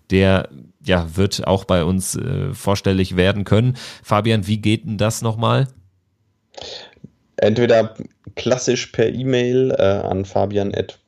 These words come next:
Speaker 2: pfostenbruch podcast punkt de, per Facebook oder Instagram, äh, meldet euch einfach, ähm, gebt uns Feedback, ähm, schreibt uns gerne. Wir freuen uns.
Speaker 1: Soweit die Pfostenbruch-Ausgabe, die irgendwie wenig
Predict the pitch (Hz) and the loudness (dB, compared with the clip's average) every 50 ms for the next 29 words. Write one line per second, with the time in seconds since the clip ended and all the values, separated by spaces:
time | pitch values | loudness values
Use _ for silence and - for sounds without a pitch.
0 | _ - - - - - - - 104 95 95 98 95 - 113 113 120 117 107 104 | _ -8 -6 -6 -6 -4 -4 -4 -4 -2 -2 -4 -4 -4 -2 -2 0 0 -2 -2
1 | - - 117 117 - - - 107 107 107 - - - - 110 107 104 107 101 104 | -4 -4 -4 -4 -2 0 2 2 2 0 -2 -8 -6 -4 -4 -4 -2 -2 -2 0
2 | - 123 143 143 - - - - - - - - - - 135 135 135 156 151 156 | 2 2 2 0 -2 -8 -18 -18 -18 -18 -20 -18 -4 0 2 2 4 4 2 2
3 | 156 - - 143 143 139 - - 117 120 120 117 113 - - 120 - - - 113 | 0 0 0 0 0 0 0 0 2 4 4 4 4 4 0 -4 -4 -2 0 0
4 | 113 117 117 113 113 113 113 110 - 104 101 101 101 104 110 113 110 - - 107 | 2 4 2 2 2 0 0 0 2 2 2 2 2 2 0 0 -2 -2 -2 -2
5 | 104 - - - 95 101 101 104 98 98 - - - 80 95 95 92 95 95 95 | -2 -2 -2 -2 -2 -2 0 2 0 0 0 -2 -2 0 0 2 0 0 -2 -2
6 | 101 98 - - 101 101 - - - 95 92 - 101 92 90 - - - - - | -4 -2 0 0 0 0 -2 -4 -6 -6 -2 0 0 0 0 -2 -12 -20 -20 -20
7 | - - - - _ - 92 92 90 87 87 87 - - - 95 95 - - 95 | -20 -20 -20 -14 _ -2 0 0 0 0 -2 -4 -4 -2 -2 -2 0 0 -2 -4
8 | 90 - - 90 87 90 90 90 87 - _ _ _ _ - - 95 90 92 - | -4 -2 0 0 2 2 0 0 -4 -8 _ _ _ _ 0 0 0 0 0 0
9 | 92 92 90 92 92 87 - - - - - - _ _ - _ _ _ _ _ | 0 2 2 2 0 -2 -4 -8 -10 -14 -14 -16 _ _ -20 _ _ _ _ _
10 | _ _ _ _ _ - 90 85 92 104 101 107 98 98 101 95 - - 67 87 | _ _ _ _ _ -14 -6 -2 -2 -2 0 2 0 0 0 -2 -4 -6 -6 -6
11 | 87 85 98 98 104 - - - - - 120 127 - - 113 110 - 101 104 98 | -4 -2 -2 -2 -2 -2 -6 -6 -4 -2 -2 -2 -2 -4 -6 -4 -2 0 0 0
12 | - - 101 107 - - - 101 101 101 110 - - 101 104 - - 104 104 107 | 2 2 2 2 2 2 2 2 4 2 2 0 0 -2 -2 0 0 0 0 0
13 | 104 90 85 95 98 101 98 - - 90 85 78 80 104 127 139 135 127 123 - | -2 -2 2 2 4 4 2 0 -4 -8 -6 -2 0 2 2 2 0 -2 -2 -4
14 | - - - | -8 -14 -12